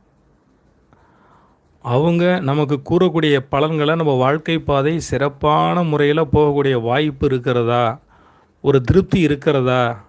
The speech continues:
அப்படின்னு சொல்லி நீங்க உங்களுக்குள்ளேயே ஒரு கேள்விகளை கேட்டுக்கொண்டே இருக்கணும்.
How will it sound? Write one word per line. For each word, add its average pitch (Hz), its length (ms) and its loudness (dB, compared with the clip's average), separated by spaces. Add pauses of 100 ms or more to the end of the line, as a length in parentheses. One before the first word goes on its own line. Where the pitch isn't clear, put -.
(500)
அப்படின்னு 135 600 -2
சொல்லி 139 220 0 (360)
நீங்க 131 260 0
உங்களுக்குள்ளேயே 143 640 -2
ஒரு 131 140 2 (100)
கேள்விகளை 151 380 0
கேட்டுக்கொண்டே 139 520 -4
இருக்கணும். 120 320 -4